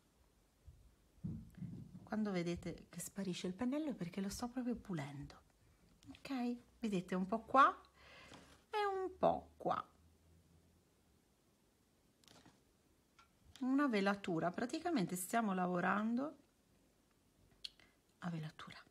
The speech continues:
Guardate come il nastro Babbo Natale sta prendendo vita, anche qua poco poco.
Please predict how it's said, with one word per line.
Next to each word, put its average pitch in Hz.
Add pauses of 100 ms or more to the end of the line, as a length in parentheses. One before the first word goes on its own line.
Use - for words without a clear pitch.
(3250)
Guardate 175
come 254
il 196
nastro 220
Babbo 208
Natale 202 (360)
sta -
prendendo 233
vita, 202 (800)
anche 233
qua 233
poco 240
poco. 269